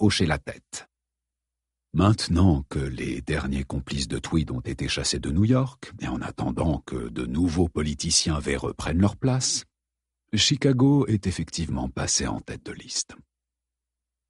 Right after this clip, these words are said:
La corruption coule dans les veines de la police aussi abondamment que l'alcool. Mais il reste de bons éléments dans les services, et sur plusieurs centaines de fonctionnaires,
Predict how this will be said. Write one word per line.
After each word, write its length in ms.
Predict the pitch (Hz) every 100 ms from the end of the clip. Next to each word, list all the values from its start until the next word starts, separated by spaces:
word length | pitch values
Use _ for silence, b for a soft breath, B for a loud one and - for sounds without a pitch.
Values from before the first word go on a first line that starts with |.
| _ _ -
La 300 | 104 135 127
corruption 720 | - 131 143 - - 165 156
coule 440 | - - 170 160
dans 160 | 143 147
les 140 | 147
veines 240 | 117 139 131
de 80 | 123
la 120 | 113
police 480 | - 98 107 104 117
aussi 280 | 107 - -
abondamment 600 | 123 107 110 92 80 69
que 120 | -
l'alcool. 600 | 62 - - - - - - _ _ _ _ _ _ _
Mais 260 | 143 147 135
il 160 | 131
reste 300 | 131 120 -
de 160 | 101 110
bons 280 | 95 104 87
éléments 280 | 73 69 69
dans 100 | 69
les 100 | 69
services, 600 | 78 - - - - -
et 200 | 92 95
sur 240 | - 101
plusieurs 400 | - 95 87 85
centaines 300 | - 85 92
de 60 | 78
fonctionnaires, 680 | - 76 - 71 82 95 92